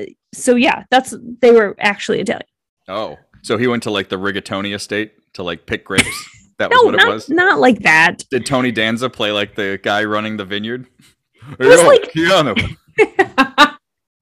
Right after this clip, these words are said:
Speaker 1: Oh my God, if only. Ayo, away.
Speaker 2: I've been watching a lot of Who's the Boss lately. So
Speaker 1: <laughs> Yeah, also true.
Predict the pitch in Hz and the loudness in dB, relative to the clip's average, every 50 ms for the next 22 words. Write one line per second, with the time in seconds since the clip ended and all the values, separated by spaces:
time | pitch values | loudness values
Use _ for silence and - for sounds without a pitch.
0 | - - - _ - _ _ _ _ - 440 440 370 - - 294 302 262 240 233 | -20 -20 -20 _ -20 _ _ _ _ -2 0 2 2 4 4 4 4 6 6 6
1 | 240 233 208 185 208 202 233 214 190 175 - - 220 240 247 262 269 247 - - | 4 4 2 2 0 0 0 -2 -2 -2 0 2 4 6 6 6 6 4 4 2
2 | - 208 233 233 254 262 233 180 185 240 285 370 415 - 269 269 285 247 269 277 | 2 4 4 6 6 4 2 2 0 -6 -8 -8 -8 -6 0 2 2 4 6 6
3 | 269 - 339 381 403 - 101 98 117 107 92 95 87 85 92 85 82 - - - | 8 10 10 10 10 8 6 -2 -8 -12 -12 -12 -10 -10 -10 -10 -10 -12 -18 -20
4 | _ _ _ _ _ _ _ - - 139 127 - 214 269 - 151 147 - 185 - | _ _ _ _ _ _ _ -8 -8 -4 0 6 6 6 6 6 0 -6 -8 -8
5 | - - - 170 - 214 - 226 240 233 - - 262 - 247 - - | -8 -10 -4 -2 -2 0 4 4 2 4 4 4 4 4 4 0 -2